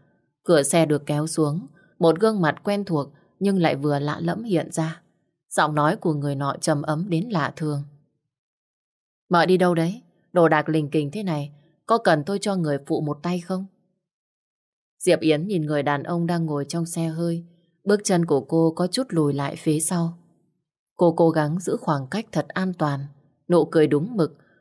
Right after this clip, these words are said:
cô kéo chiếc khăn đang quàng trên đầu, giọng nói dịu dàng. "Cảm ơn cậu Ba Phong có ý tốt, chút đồ đạc này cũng bình thường thôi,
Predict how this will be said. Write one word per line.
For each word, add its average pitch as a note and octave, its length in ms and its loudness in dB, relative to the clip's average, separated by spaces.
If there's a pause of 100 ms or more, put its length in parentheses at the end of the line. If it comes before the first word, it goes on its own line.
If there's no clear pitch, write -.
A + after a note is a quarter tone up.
(160)
cô F3 180 4
kéo D3+ 260 4
chiếc A#3+ 220 -6
khăn F3+ 260 -4
đang E3+ 200 0
quàng D3 280 0
trên G3 200 -4
đầu, C#3+ 300 0 (340)
giọng D3+ 260 -2
nói D3+ 160 -4
dịu D3 280 -4
dàng. C#3 280 -8 (1300)
"Cảm D3 180 2
ơn D#3+ 200 2
cậu D3 160 2
Ba D#3 180 0
Phong D#3+ 260 -2
có E3+ 100 -4
ý E3+ 240 -2
tốt, G3+ 160 -6 (460)
chút - 200 2
đồ E3 140 6
đạc D3 220 2
này C#3+ 280 -2
cũng - 160 -6
bình D#3 200 2
thường D3 280 -4
thôi, E3+ 200 -2